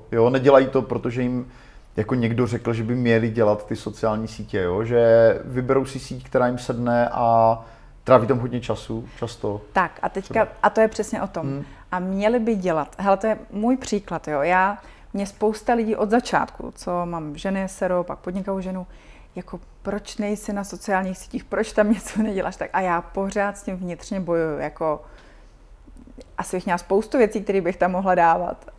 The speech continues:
Speaker 2: a asi by ta komunita jako se nabalovala rychleji,
Speaker 1: Mhm.
Speaker 2: ale, eh, tak to jednou, dvakrát zkusím, vidím ohlas a pak vypadnu, vypadnu
Speaker 1: Jo.
Speaker 2: z toho tempa,
Speaker 1: Mhm.
Speaker 2: z té frekvence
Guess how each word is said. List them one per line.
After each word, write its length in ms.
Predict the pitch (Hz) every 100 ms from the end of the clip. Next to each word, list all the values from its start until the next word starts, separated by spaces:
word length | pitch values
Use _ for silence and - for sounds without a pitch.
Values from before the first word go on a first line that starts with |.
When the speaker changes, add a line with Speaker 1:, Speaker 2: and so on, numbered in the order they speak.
| -
Speaker 2:
a 380 | 185 170 165 - - -
asi 220 | 185 - 170
by 100 | 170
ta 100 | 175
komunita 640 | 180 180 165 - 165 170 254
jako 180 | - -
se 160 | 175 175
nabalovala 440 | 170 165 170 180
rychleji, 560 | 190 - 294 240 214 - -
Speaker 1:
Mhm. 340 | 151 147 147 165 -
Speaker 2:
ale, 640 | - 202 196 202 202 202 196 -
eh, 40 | 196 202 196 190 185
tak 160 | 202 190
to 100 | 214
jednou, 180 | 220 226
dvakrát 360 | 220 254 247
zkusím, 840 | - 185 - - - 170 160 202 185
vidím 260 | 196 226
ohlas 580 | - 180 160 185 - - - - - -
a 80 |
pak 200 | 175 175
vypadnu, 540 | 180 175 185 170 160 165 -
vypadnu 380 | 190 196 196
Speaker 1:
Jo. 80 | 139
Speaker 2:
z 20 | 123
toho 160 | 175
tempa, 600 | - 185 202 220 208 214 180
Speaker 1:
Mhm. 140 | 147
Speaker 2:
z 100 | 160
té 100 | 175
frekvence 1000 | - 170 170 175 190 - 202 202 214 302